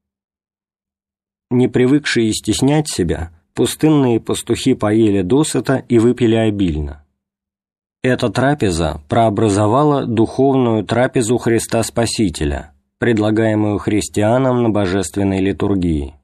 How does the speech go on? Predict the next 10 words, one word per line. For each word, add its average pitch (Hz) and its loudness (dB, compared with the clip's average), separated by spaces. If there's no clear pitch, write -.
Господь 120 0
благоволил 104 2
соделаться 120 -2
братом 104 0
нашим. 73 -4
Он 143 2
приобрел 110 0
владычество 107 0
над 110 0
миром, 78 0